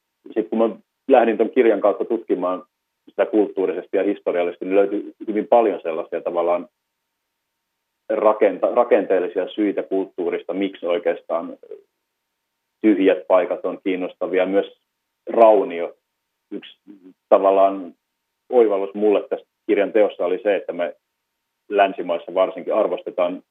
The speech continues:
vanhoja raunioita, mutta jossain menee se raja, mistä rauniot muuttuu uusiksi raunioiksi, ja niitä ei arvosteta eikä oikeastaan edes haluta nähdä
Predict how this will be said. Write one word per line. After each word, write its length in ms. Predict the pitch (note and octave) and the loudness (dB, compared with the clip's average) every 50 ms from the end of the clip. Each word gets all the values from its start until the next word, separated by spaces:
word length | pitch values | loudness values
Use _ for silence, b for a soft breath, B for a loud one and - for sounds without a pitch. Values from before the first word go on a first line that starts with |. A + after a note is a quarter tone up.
| _ - | _ 2
vanhoja 360 | A2 A2+ A2+ F#2 F#2+ F2 E2+ | 2 2 2 2 -2 -2 -2
raunioita, 680 | E2 E2+ E2 D#2+ E2 E2 E2 E2 D#2+ D#2+ - D#2+ - _ _ _ _ _ _ | -2 -2 -4 -4 -4 -6 -8 -8 -8 -6 -8 -10 -10 _ _ _ _ _ _
mutta 180 | - F#2+ - G#2+ | -6 0 4 6
jossain 340 | G#2+ A2 G#2+ - G#2+ F#2+ F#2 | 6 6 6 4 2 2 2
menee 200 | F#2 F#2 F#2 F2+ | 0 -4 -2 0
se 100 | G2 G2 | 0 2
raja, 500 | G2 G#2 G#2 G2 F#2+ F2 D#2 D#2 - _ _ - - - - - _ _ _ _ _ _ _ _ _ - | 4 4 4 4 4 2 0 -2 -4 _ _ -20 -20 -18 -20 -20 _ _ _ _ _ _ _ _ _ -12
mistä 360 | F3+ F#3+ - - - - - - _ _ _ _ _ _ _ - | -12 -12 -10 -6 -8 -6 -8 -8 _ _ _ _ _ _ _ 0
rauniot 360 | A2+ G#2 G2+ F#2+ F#2 E2+ - | 2 2 2 2 0 -4 -6
muuttuu 540 | F#2 F2+ F2+ F2 - - F#2+ F#2+ F2 E2 E2+ _ _ _ _ _ - | -6 -8 -10 -8 -2 -2 0 0 0 -2 -6 _ _ _ _ _ -4
uusiksi 360 | C3 A#2+ A#2+ A#2+ F#2 - _ | -2 -2 -2 -2 -6 -12 _
raunioiksi, 500 | - F2+ E2+ E2+ E2+ E2+ E2 D#2+ - - | -2 -2 -2 -2 -2 -4 -6 -8 -6 -4
ja 40 | F#2+ | 0
niitä 260 | G2+ G#2 F2+ F#2 F2 | 0 0 2 2 0
ei 220 | E2+ F2 - - - _ _ - | 0 0 -2 -4 -8 _ _ -2
arvosteta 440 | A2+ A#2+ A#2+ G#2 G2 - - G2 E2 | 2 2 2 2 0 -4 -4 -6 -6
eikä 140 | E2+ F#2 | -4 -4
oikeastaan 300 | F2+ E2+ F#2+ - - F#2 | -4 -4 -4 -2 -2 -4
edes 120 | F2 - - | -4 -2 -2
haluta 280 | G#2 G#2 G2+ - G2+ | 0 0 0 0 0
nähdä 500 | G2 G2+ G#2 A2 A2+ G#2 - - - - | -2 0 2 2 2 2 0 -4 -8 -8